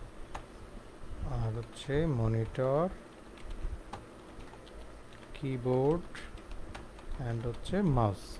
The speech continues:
যে কয়টা components আমাদের একটা কম্পিউটারের তৈরি করতে গেলে অবশ্যই দরকার পড়ে, যে কয়টা option না হলেই নয়। ওকে, এই যে, এই যে দুইটা list করলাম, এখন আমরা ascending এবং descending বা হচ্ছে shorting বিষয়টা বুঝবো।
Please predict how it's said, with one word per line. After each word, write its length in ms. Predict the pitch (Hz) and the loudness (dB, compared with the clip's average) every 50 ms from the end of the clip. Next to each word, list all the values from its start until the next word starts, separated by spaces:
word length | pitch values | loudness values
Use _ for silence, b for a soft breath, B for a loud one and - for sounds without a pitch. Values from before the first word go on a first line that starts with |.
| 120 | 2
যে 140 | 113 135 147 | 8 8 10
কয়টা 260 | 147 - 147 147 - | 10 10 10 8 8
components 540 | 147 - 139 135 - 156 165 196 202 190 - | 8 8 6 6 8 8 8 8 8 6 4
আমাদের 340 | 143 131 139 127 139 170 175 | 4 4 4 6 6 6 6
একটা 180 | 147 - - | 6 4 2
কম্পিউটারের 680 | - - 131 120 110 131 131 127 147 143 147 160 190 226 226 B B B B B B B B B - - | 0 2 0 2 4 2 6 10 10 12 12 12 10 8 8 B B B B B B B B B 6 10
তৈরি 220 | 147 139 139 151 | 12 12 12 12
করতে 320 | 156 160 165 156 - 170 151 | 12 10 8 8 8 6 8
গেলে 200 | 151 175 196 220 | 10 10 10 10
অবশ্যই 480 | 196 151 131 131 113 - - - 196 | 10 10 8 6 4 4 4 4 6
দরকার 360 | 185 139 127 117 - - 131 117 - - | 8 8 8 8 8 6 4 4 8 10
পড়ে, 200 | 151 147 123 113 - - - - - - - - - - - - - | 12 12 12 10 6 2 -4 -8 -8 -10 -12 -14 -14 -14 -12 -8 -2
যে 120 | 127 131 | -2 0
কয়টা 280 | 123 - 139 - 160 160 | 2 4 4 6 6 4
option 200 | 147 - - 175 | 4 4 4 6
না 160 | 147 127 117 | 8 8 8
হলেই 300 | 117 123 127 143 180 196 | 6 6 8 8 8 10
নয়। 260 | 175 151 127 101 - - - - - - - - - - - - - B B B B B B - - | 10 10 8 8 4 0 -6 -8 -10 -10 -12 -12 -12 -12 -14 -14 -14 B B B B B B 0 2
ওকে, 160 | 165 - 175 | 2 2 6
এই 160 | 185 196 208 | 8 8 10
যে, 160 | 190 220 226 196 190 - | 10 10 8 6 6 8
এই 160 | 180 175 185 | 10 10 12
যে 140 | 175 208 214 | 12 12 12
দুইটা 240 | 185 190 180 208 185 | 12 10 10 10 10
list 380 | 151 147 170 185 180 - - | 12 10 10 8 6 4 2
করলাম, 480 | - - 135 117 107 110 113 135 165 156 | 6 8 10 10 10 8 8 6 4 4
এখন 180 | 151 143 165 | 4 4 6
আমরা 400 | 170 170 170 165 147 135 147 175 190 - - B B B B B B B B B - - | 6 6 8 8 10 10 8 8 4 -2 -10 B B B B B B B B B -2 2
ascending 460 | - 139 - 185 185 185 185 190 185 | 2 6 8 10 12 12 12 12 12
এবং 180 | 185 180 180 | 12 12 12
descending 640 | 165 151 151 147 - 160 160 165 156 165 175 170 151 | 12 10 10 10 10 10 10 12 10 10 10 10 12
বা 160 | 139 135 135 | 12 12 12
হচ্ছে 260 | 139 143 - - 156 | 10 8 6 4 0
shorting 480 | - - - 147 147 151 - 185 170 160 | 2 8 10 12 12 12 12 10 10 10
বিষয়টা 380 | 147 143 - 143 139 - 143 | 10 10 10 10 10 10 8
বুঝবো। 420 | 123 113 110 104 101 104 123 156 | 8 6 4 4 4 4 4 4